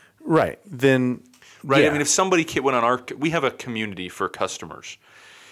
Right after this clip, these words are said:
Speaker 2: and it is an extremely vibrant community. I mean, we have, like, millions of visits a month to this community page.
Speaker 1: Mm-hmm.
Speaker 2: And if we had someone in there who was, um, fomenting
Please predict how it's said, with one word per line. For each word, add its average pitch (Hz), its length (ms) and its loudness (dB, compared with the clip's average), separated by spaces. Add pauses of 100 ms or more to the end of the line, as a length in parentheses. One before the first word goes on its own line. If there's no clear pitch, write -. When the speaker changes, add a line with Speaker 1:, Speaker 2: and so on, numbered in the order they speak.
(220)
Speaker 2:
and 113 240 -2
it 104 140 0
is 98 440 -2
an 104 60 -6
extremely 127 640 -2
vibrant 95 520 -2
community. 87 460 -12
I 85 40 -10
mean, 87 120 -12
we 90 100 -8
have, 95 480 -6
like, - 180 -16
millions 95 580 -6
of 90 120 -12
visits 92 320 -10
a 90 40 -16
month 92 320 -8
to - 120 -18
this 85 160 -14
community 87 440 -20
page. - 480 -14
Speaker 1:
Mm-hmm. 113 240 -8 (580)
Speaker 2:
And 120 300 0
if 117 200 -4
we 139 180 0
had 151 200 -2
someone 120 320 -2
in 104 100 -8
there 95 240 -6
who 95 140 -10
was, 90 480 -6 (440)
um, 87 560 -10 (600)
fomenting 101 1120 -4